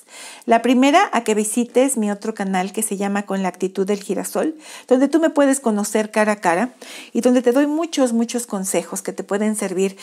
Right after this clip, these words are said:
para recuperar a una expareja, pero así viéndote a los ojos, porque así es como se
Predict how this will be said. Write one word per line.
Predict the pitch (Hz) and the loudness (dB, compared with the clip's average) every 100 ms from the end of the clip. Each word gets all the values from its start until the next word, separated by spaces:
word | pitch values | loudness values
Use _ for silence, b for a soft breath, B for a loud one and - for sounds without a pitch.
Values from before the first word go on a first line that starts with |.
| B B | B B
para | - 196 | -2 0
recuperar | 196 196 196 196 196 202 | 0 -2 0 2 2 0
a | |
una | 202 208 | -2 -2
expareja, | 202 - - - | -2 -4 -4 -6
pero | - 175 | -2 0
así | - - | 0 -2
viéndote | 196 220 226 233 226 | 0 2 4 2 0
a | 180 | -4
los | 180 185 | -4 -8
ojos, | 185 196 | -10 -10
porque | - 185 180 | -6 -4 -2
así | 185 240 220 | -2 0 0
es | 208 | 0
como | - 202 190 | -4 -4 -4
se | 190 185 | -4 -6